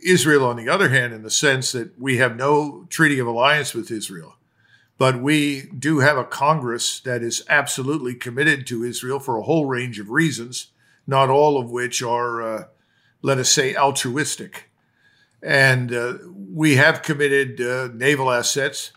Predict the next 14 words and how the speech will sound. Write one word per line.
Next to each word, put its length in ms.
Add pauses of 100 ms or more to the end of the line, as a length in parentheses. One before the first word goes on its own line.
(300)
largely 460
because 580
we 220
don't 240
have 260
much 240
in 80
the 80
way 180
of 120
ground 360
forces 580
to 100
send. 500